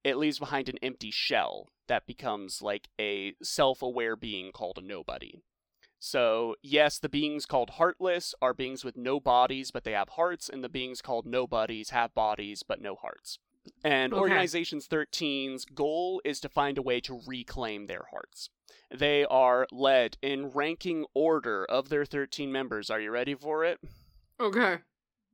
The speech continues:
Speaker 1: Xemnas, Xigbar, Zaladin, Vexen,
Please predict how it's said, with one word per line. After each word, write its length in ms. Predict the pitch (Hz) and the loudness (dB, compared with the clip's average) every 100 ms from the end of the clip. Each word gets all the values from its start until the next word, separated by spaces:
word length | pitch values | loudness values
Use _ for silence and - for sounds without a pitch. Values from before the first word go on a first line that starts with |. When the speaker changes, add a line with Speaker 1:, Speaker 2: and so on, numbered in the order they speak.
| _ _ _ _ _ 135 | _ _ _ _ _ -8
Speaker 1:
Xemnas, 680 | 131 185 185 156 117 - - | 2 2 4 2 0 -2 -10
Xigbar, 640 | 170 156 180 147 143 120 101 | -8 0 0 2 4 4 4
Zaladin, 800 | 107 131 151 147 139 127 95 80 - | 0 6 8 8 2 -4 -6 -10 -16
Vexen, 920 | 113 123 147 160 - - 151 139 139 | -20 0 4 4 0 -4 -2 -2 -4